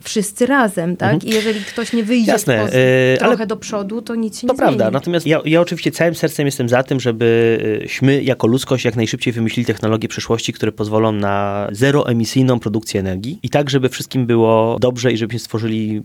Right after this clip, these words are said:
Speaker 2: przestrzeń takiej globalnej szczęśliwości. To jest też cel dla systemu O N Z w ramach siedemnastu celów zrównoważonego rozwoju i to jest też cel dla United Nations Global Compact, czyli miejscu, dla którego pracuję. Tak? Czyli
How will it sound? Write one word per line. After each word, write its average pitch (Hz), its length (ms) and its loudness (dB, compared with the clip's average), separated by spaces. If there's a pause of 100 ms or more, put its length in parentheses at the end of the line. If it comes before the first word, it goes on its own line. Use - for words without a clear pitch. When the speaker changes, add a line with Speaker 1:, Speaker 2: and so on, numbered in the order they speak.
(240)
Speaker 2:
przestrzeń 110 440 0
takiej 104 240 -4
globalnej 113 400 2
szczęśliwości. 101 720 -4
To 147 140 2
jest 170 220 0
też 139 280 0
cel 113 440 0
dla 113 340 2
systemu 131 380 0
O 107 80 2
N 101 80 0
Z 139 200 0
w 120 60 -4
ramach 123 380 2
siedemnastu 131 480 0
celów 123 220 2
zrównoważonego 110 540 0
rozwoju 98 520 0
i - 80 -4
to 127 140 2
jest 165 240 0
też 127 200 0
cel 131 420 0
dla 113 400 2
United 120 420 0
Nations 117 280 0
Global 101 260 -2
Compact, 135 420 0
czyli 117 240 -2
miejscu, 143 560 2
dla 135 120 0
którego 120 360 0
pracuję. 101 400 -2 (140)
Tak? - 180 -14
Czyli 113 300 -4